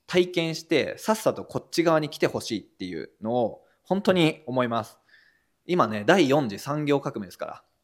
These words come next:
ね。あのー、まあ、まず蒸気機関がね、できましたよね。き-、汽車が生まれましたよね。で、発電できるようになって電気が生まれて、そっからさらにインターネットができて、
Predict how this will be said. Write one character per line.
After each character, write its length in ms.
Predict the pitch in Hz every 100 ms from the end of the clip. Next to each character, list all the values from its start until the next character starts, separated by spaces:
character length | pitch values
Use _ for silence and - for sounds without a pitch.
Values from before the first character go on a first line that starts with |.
| _ _
ね。 280 | 147 151 _ _ _ _ _ _ _ _ _ _ _
あ 140 | - 104
の 760 | 98 92 92 90 85 85 - - _ _ _ -
ー、 40 |
ま 60 | 117
あ、 40 |
ま 140 | 113 120
ず 120 | 98
蒸 220 | 127 127
気 140 | 123
機 120 | - -
関 220 | 120 104
が 80 | 90
ね、 360 | 156 175 _ _ _
で 80 | -
き 120 | -
ま 120 | 180
し 60 | 196
た 80 | -
よ 40 |
ね。 300 | 104 143 - _ _ _ _ _
き-、 300 | - - -
汽 20 |
車 140 | - 120
が 60 |
生 80 | 104
ま 80 | 131
れ 80 | 160
ま 100 | 160
し 60 | -
た 60 |
よ 60 | 123
ね。 280 | 156 160 _ _ _ _ _ _ _
で、 220 | 110 107 -
発 240 | 123 135
電 160 | 131 135
で 100 | 135
き 120 | 135
る 0 |
よ 60 |
う 20 | 110
に 40 |
な 80 | 147
っ 40 |
て 80 | 113
電 180 | 127 143
気 140 | -
が 80 | 92
生 80 | 98
ま 120 | 127
れ 120 | 151
て、 420 | 151 185 - - _ _ _ _ _ _ _ _ _ _ _ _ _ _ _ _
そ 140 | - -
っ 20 |
か 100 | 156
ら 40 |
さ 100 | 156
ら 60 | 120
に 100 | 127
イ 40 |
ン 60 | 156
タ 160 | 160
ー 20 | 151
ネ 80 |
ッ 100 | 160
ト 100 | -
が 100 | -
で 120 | - 139
き 80 |
て、 220 | 131 -